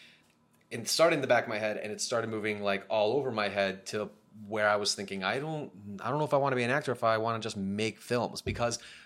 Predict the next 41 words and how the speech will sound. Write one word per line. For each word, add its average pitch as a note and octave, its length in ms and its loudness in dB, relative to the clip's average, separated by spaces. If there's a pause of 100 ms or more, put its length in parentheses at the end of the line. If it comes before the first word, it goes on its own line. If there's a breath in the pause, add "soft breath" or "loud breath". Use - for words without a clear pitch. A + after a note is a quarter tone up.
(240 loud breath)
after A#2+ 220 4
I A2 80 4
got D3 180 6
my C#3+ 120 4
first A#2 260 -2
camera G#2+ 260 -2
at G#2 160 -4
thirteen, G2 400 -4
I B2+ 120 4
was B2+ 280 2
making, A2+ 540 -6 (100)
like, G2+ 220 -6 (300)
like, A2 220 0 (160)
like, G#3 260 -2 (100)
s-, - 180 -4
cool F3 340 -2
short D#3 320 -2
films C#3+ 460 2
and C3 180 -4
videos, C3 300 0
like A#2+ 120 -4
skateboarding A#2+ 520 -2
videos A#2 340 -4
and A2 120 -6
stuff A2 240 -4
with G#2 80 -10
my G#2+ 120 -4
friends, G#2 400 -4 (440 loud breath)
and G#2 420 -2 (600)
m-, A2+ 340 -8
my A#2 340 2
best C3 300 2
friend B2 180 0
in A2+ 80 -2
Chicago G#2 400 0
introduced G#2 460 -6
me G2 140 -2
to G2 540 -4 (100)
Windows G#2 320 -2
Movie G#2+ 200 -2
Maker, B2 300 -2